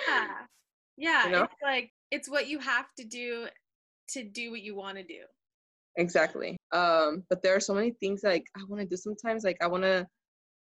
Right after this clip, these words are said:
Speaker 2: have, like, a tutoring program, to, like, an online tutoring program for kids and for students, because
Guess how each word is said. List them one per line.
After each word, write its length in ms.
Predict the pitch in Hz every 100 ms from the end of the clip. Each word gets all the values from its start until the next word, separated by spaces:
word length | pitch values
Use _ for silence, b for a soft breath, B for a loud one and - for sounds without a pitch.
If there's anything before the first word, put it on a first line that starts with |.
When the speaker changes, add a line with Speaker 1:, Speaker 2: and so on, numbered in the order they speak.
| -
Speaker 2:
have, 160 | 220 233
like, 160 | 254
a 40 | 220
tutoring 360 | - 208 208 196
program, 340 | 190 180 170
to, 100 | 170
like, 160 | 175 175
an 80 | 160 180
online 440 | 190 185 180 180
tutoring 340 | - 185 180 180
program 380 | 190 175 170 175
for 120 | 175
kids 500 | - 170 165 160 -
and 180 | 156 175
for 100 | 170
students, 580 | - 170 165 165 170 -
because 440 | 156 185 160 156